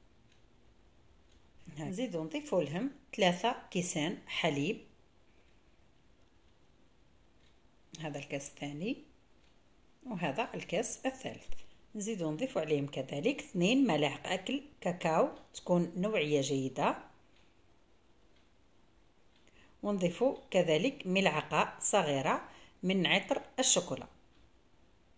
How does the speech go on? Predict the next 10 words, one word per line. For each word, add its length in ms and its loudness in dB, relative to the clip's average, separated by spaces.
نزيدوا 300 -2
نخلطوا 380 -2
هذو 260 -4
المكونات 560 -2
كامل 340 -2
مع 180 -6
بعض، 280 -4
ونضيفوا 440 2
عليها 420 0
ملعقة، 680 2